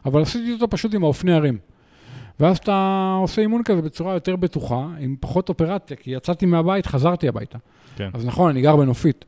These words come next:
Speaker 1: אבל אתה מבין שאימון כזה גם תל אביבי, או מישהו שגר במרכז יכול לעשות, או מישהו כמוך שגר בחיפה, יכול לצאת מהבית, ובעצם לעשות אימון כזה מהבית. זה מאוד נוח.
Speaker 2: כן, שזה כמו, כמו,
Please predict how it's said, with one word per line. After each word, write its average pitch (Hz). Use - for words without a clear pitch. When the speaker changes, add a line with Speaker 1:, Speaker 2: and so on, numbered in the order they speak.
Speaker 1:
אבל 131
אתה 127
מבין 170
שאימון 170
כזה 170
גם 165
תל 156
אביבי, 180
או 120
מישהו 139
שגר 139
במרכז 139
יכול 139
לעשות, 151
או 131
מישהו 143
כמוך 135
שגר 120
בחיפה, 127
יכול 165
לצאת 175
מהבית, 135
ובעצם 123
לעשות 156
אימון 180
כזה 175
מהבית. 151
זה 120
מאוד 151
נוח. -
Speaker 2:
כן, 98
שזה 98
כמו, 151
כמו, 147